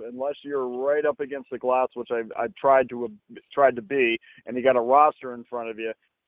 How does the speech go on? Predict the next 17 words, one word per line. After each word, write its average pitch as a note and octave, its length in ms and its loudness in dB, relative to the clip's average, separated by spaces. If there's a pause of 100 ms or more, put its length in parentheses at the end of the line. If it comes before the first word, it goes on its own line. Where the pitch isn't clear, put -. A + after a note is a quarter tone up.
uh, A#2+ 120 -4
you A#2 240 -6
know, B2 120 -4
there's B2+ 220 -8
no, C#3+ 420 0
there's C3 220 -8
no C#3+ 140 -2
numbers C3 440 -4
on A#2+ 120 -10
the A2+ 140 -10
backs B2 340 -2
of A2+ 100 -10
these G#2+ 220 -12
guys. A2 240 0
So A#2 100 -2
I'm A2+ 100 -6 (240)
still D3 380 4